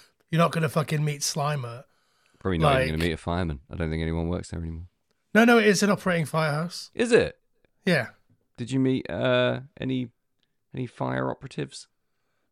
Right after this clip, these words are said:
Speaker 1: No.
Speaker 2: Oh.
Speaker 1: But I saw, I saw them through the door.
Speaker 2: Nice.
Speaker 1: But, like, I, that's literally what Joe Berlinger's point is, is that if you go there, you're not gonna be in the Blair Witch Project. You're gonna be in Burkittsville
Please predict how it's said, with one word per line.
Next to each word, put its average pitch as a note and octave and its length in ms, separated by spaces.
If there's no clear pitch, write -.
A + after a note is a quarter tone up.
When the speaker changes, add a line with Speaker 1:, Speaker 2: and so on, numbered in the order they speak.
Speaker 1:
No. B2 300
Speaker 2:
Oh. - 60
Speaker 1:
But C3 180
I B2+ 80
saw, C#3 320
I C#3 100
saw E3 300
them D#3 240
through D#3 260
the C#3 120
door. C#3+ 360
Speaker 2:
Nice. E2+ 360
Speaker 1:
But, G#3 80
like, F#3+ 300
I, F3+ 140
that's F3+ 300
literally F#3+ 460
what D3+ 320
Joe E3 180
Berlinger's D3 280
point D#3+ 300
is, B2 220
is B2 120
that D3 260
if D#3+ 160
you F3+ 100
go F3 240
there, B2 360
you're D3+ 160
not D#3+ 200
gonna D#3 160
be D#3+ 180
in D#3+ 80
the D3+ 80
Blair C#3+ 220
Witch D#3+ 200
Project. B2+ 500
You're D3+ 80
gonna D3+ 140
be D3+ 200
in C#3+ 120
Burkittsville C3 720